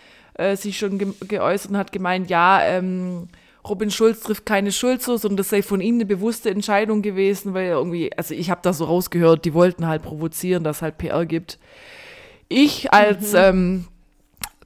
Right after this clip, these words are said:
Speaker 1: P-, P R, äh, Fachfrau, <laughs> nenne ich's jetzt einfach mal kurz ein bisschen, wo, wo ein bisschen in der Branche unterwegs ist.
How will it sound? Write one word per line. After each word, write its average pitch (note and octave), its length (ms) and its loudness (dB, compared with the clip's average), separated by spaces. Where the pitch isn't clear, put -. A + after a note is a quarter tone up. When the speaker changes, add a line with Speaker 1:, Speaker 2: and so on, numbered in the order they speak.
Speaker 1:
P-, A3+ 240 8
P A3 100 6
R, A#3 500 10
äh, A3 400 10
Fachfrau, - 600 6
<laughs> - 20 12
nenne B3 200 10
ich's - 120 8
jetzt - 140 8
einfach A3 240 10
mal G3+ 160 8
kurz G#3 260 4
ein G3+ 60 2
bisschen, G3 320 4
wo, F#3+ 120 8
wo F#3+ 60 0
ein - 20 0
bisschen G3 220 4
in F#3+ 60 4
der F3+ 80 6
Branche G3 380 4
unterwegs F#3+ 400 4
ist. - 240 2